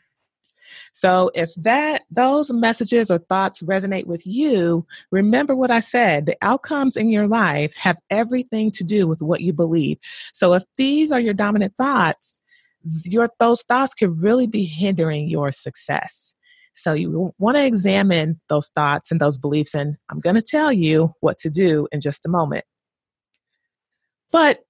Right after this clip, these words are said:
on the other side of the coin, if this is you, then you may have a little bit more success in terms of reaching your goals. But again, it doesn't matter because I'm here to help you regardless of your situation. So if,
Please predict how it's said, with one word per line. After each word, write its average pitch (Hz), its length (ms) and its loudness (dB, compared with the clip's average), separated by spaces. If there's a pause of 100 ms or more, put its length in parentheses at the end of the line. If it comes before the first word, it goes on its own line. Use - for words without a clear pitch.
(120)
on 214 120 4
the 208 160 2
other 415 260 2
side 185 240 2
of 165 60 0
the 156 80 2
coin, 147 560 -4 (360)
if - 260 0
this 262 260 2
is 247 200 0
you, 151 480 2 (480)
then 160 520 0 (160)
you 240 220 0
may 262 440 0
have 247 540 0
a 208 80 -4
little 254 220 0
bit 269 180 -2
more 240 220 2
success 185 880 -2 (100)
in 170 140 -4
terms 165 380 -4
of 143 200 0
reaching 156 380 -4
your 143 140 -4
goals. 131 500 -2 (480)
But 175 80 4
again, 156 320 0
it 143 100 -8
doesn't 202 280 2
matter 208 400 4
because 151 340 -2
I'm 156 120 -2
here 180 160 2
to 185 60 2
help 180 300 2
you 131 320 -4
regardless 143 480 0
of 131 100 -4
your 139 120 -6
situation. 135 760 -8 (400)
So 139 360 0
if, 147 160 -2